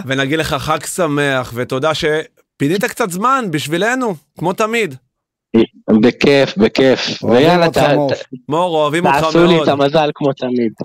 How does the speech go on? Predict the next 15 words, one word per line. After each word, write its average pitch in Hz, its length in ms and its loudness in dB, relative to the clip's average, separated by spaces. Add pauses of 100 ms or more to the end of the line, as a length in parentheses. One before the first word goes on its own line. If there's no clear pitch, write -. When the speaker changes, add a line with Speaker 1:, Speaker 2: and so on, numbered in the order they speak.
Speaker 1:
אנחנו 135 260 -4
Speaker 2:
גם 120 140 2
Speaker 1:
נעשה 135 200 2 (100)
Speaker 2:
אני, 117 60 0
Speaker 1:
לך. 110 60 -4
Speaker 2:
חבר'ה. - 720 -4
Speaker 1:
<laughs> - 20 -2
תודה 147 400 0
שהיית 160 360 -2
איתנו. 139 420 0
Speaker 2:
יאללה. 110 340 0 (680)
נתראה 135 460 2
בדרך 147 380 0
לגן. 123 380 -2 (500)
Speaker 1:
<laughs> 147 1500 -4